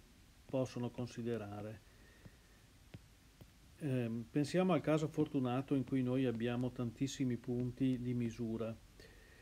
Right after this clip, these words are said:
e noi siamo interessati, per esempio, ad un singolo valore, come sempre, in un, in un determinato punto.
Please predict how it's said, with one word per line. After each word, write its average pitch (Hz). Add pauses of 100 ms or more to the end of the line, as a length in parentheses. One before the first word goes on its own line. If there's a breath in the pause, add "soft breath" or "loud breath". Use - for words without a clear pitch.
(160 loud breath)
e 143
noi 147
siamo 131
interessati, 131 (1080)
per -
esempio, 117
ad 123
un 123
singolo 123
valore, 123 (920)
come 113
sempre, 101 (600)
in 139
un, 127
in 135
un 131
determinato 120
punto. 107